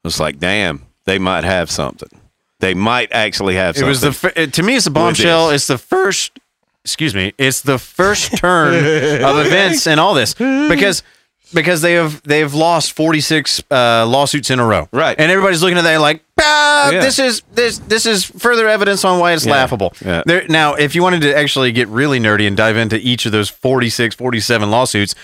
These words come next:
Speaker 2: the majority of them weren't filed by the Trump legal team. They were filed by independent. It doesn't matter. Fuck those.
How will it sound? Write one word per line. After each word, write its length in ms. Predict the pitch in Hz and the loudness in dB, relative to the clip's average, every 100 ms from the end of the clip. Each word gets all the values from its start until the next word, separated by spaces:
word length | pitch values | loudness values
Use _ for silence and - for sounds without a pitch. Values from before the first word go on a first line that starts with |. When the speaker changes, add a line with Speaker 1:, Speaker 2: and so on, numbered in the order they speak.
| - - _ _ _ 180 | -20 -20 _ _ _ -4
Speaker 2:
the 140 | 147 | -2
majority 320 | 151 175 175 | 0 2 2
of 80 | 143 | 2
them 160 | 143 139 | 0 0
weren't 240 | 151 - | -2 -2
filed 320 | 131 143 135 | 0 0 2
by 160 | 120 131 | 0 0
the 80 | 123 | 0
Trump 220 | 143 139 | -2 0
legal 200 | 143 123 | 0 0
team. 260 | 104 80 - - | -2 -6 -10 -2
They 100 | 120 | 0
were 80 | 120 | 2
filed 260 | 147 143 | 2 2
by 100 | 123 - | 0 0
independent. 540 | 147 127 123 135 131 _ 92 120 - | -2 0 0 0 -2 _ _ -8 -6
It 180 | 131 151 | -4 -2
doesn't 260 | 170 165 143 | 0 0 0
matter. 320 | 120 95 80 | 0 -2 -6
Fuck 340 | - 214 226 | -4 -2 -2
those. 300 | 123 92 80 | -2 -2 -4